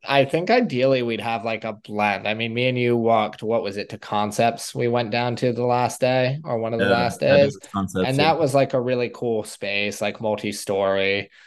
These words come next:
Speaker 1: um, a little bit just, like, more unique of a space, which was really cool.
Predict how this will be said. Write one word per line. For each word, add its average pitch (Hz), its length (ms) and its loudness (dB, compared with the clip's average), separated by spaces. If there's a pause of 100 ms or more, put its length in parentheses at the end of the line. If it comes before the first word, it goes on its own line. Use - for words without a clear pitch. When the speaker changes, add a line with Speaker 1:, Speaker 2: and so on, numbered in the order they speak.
(240)
Speaker 1:
um, 95 460 0
a 92 120 -2
little 104 300 2
bit 98 320 0
just, 101 240 -6
like, 98 460 -4 (320)
more 107 300 2
unique 98 600 -4 (240)
of 113 140 -6
a 104 60 -4
space, 123 500 2
which 120 180 -2
was 110 160 -2
really 113 240 2
cool. 139 460 2